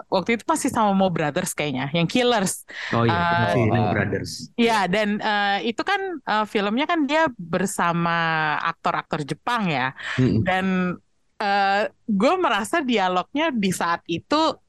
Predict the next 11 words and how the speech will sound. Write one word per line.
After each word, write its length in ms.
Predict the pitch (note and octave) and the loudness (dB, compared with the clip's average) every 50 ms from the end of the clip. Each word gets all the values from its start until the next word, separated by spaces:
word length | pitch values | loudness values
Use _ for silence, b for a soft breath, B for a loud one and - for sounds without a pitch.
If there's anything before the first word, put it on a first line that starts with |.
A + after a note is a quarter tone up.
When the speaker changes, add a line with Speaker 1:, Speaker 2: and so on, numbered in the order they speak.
| _ - | _ -2
Speaker 1:
dari 240 | F#3 F#3 F3 E3 E3 | 0 0 2 0 -2
cuplikan-cuplikan 880 | - - F#3+ - F3+ E3+ - F3+ E3+ - - E3+ - E3 E3 - E3+ | -2 -4 -2 -2 -4 -2 -2 -4 -4 -4 -4 -4 -4 -4 -4 -2 -2
yang 160 | E3 E3+ E3 E3+ | -2 -2 0 2
gue 160 | E3 E3+ D#3+ | 2 2 2
lihat, 320 | D#3+ D#3+ F3 A3 C#4 - - B B B B B B B | 2 2 2 2 0 -2 -4 B B B B B B B
itu 160 | F#3+ F#3+ C#4 | -2 0 0
tuh 160 | C#4 - G#4 - | 0 0 -2 0
kayak 320 | - C#4+ G#3+ F#3 F3 F3 - _ _ _ _ _ _ _ _ _ | 0 0 0 0 -2 -4 -8 _ _ _ _ _ _ _ _ _
agak 560 | - F#3+ G3 F#3+ E3+ D#3+ F#3+ F#3 - - _ | -4 -2 -2 -2 0 0 0 0 0 -4 _
ke 160 | - C#4+ A3+ | -2 -2 0
Jepang-Jepangan 1040 | E3+ G#3+ G3+ - G#3+ G3 G3+ F#3 D#3+ F#3 - - F#3+ G3+ A#3 C4+ C4 A#3+ G3+ F3+ | 0 -2 -2 -2 -2 0 0 -2 -2 -2 -2 -2 -2 0 0 0 0 0 0 -2